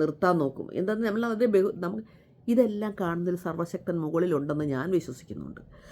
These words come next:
അതുകൊണ്ട് ഞാൻ, എനിക്ക് പേടിയാ, ഞാൻ അതിനൊരു ബഹുമാനം കൊടുക്കുന്നുണ്ട്. അതിൻ്റെ ഒരു ഗുണം നമ്മുടെ ജീവിതത്തിൽ ഇന്നോളം ഉണ്ട്. അപ്പൊ ആ ബാങ്ക് വിളിയുടെ അലയൊലി കേൾക്കുമ്പോൾ എനിക്ക് മനസ്സിലാവുന്നത് ഇവിടുത്തെ തൂണിലും തുരുമ്പിലും മണ്ണിലും വിണ്ണിലും എല്ലാം ആ ബാങ്ക് വിളിയുടെ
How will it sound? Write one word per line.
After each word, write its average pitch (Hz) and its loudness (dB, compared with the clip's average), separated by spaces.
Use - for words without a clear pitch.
അതുകൊണ്ട് 175 6
ഞാൻ, 143 0
എനിക്ക് 175 2
പേടിയാ, 139 6
ഞാൻ 165 2
അതിനൊരു 190 4
ബഹുമാനം 180 6
കൊടുക്കുന്നുണ്ട്. 127 0
അതിൻ്റെ 170 2
ഒരു 233 0
ഗുണം 214 2
നമ്മുടെ 202 0
ജീവിതത്തിൽ 208 0
ഇന്നോളം 214 4
ഉണ്ട്. 202 4
അപ്പൊ 165 -8
ആ - 4
ബാങ്ക് 175 4
വിളിയുടെ 214 6
അലയൊലി 180 6
കേൾക്കുമ്പോൾ 170 2
എനിക്ക് 175 2
മനസ്സിലാവുന്നത് 180 0
ഇവിടുത്തെ 165 -2
തൂണിലും 180 2
തുരുമ്പിലും 170 0
മണ്ണിലും 156 -2
വിണ്ണിലും 151 0
എല്ലാം 151 2
ആ 139 0
ബാങ്ക് 131 -2
വിളിയുടെ 147 2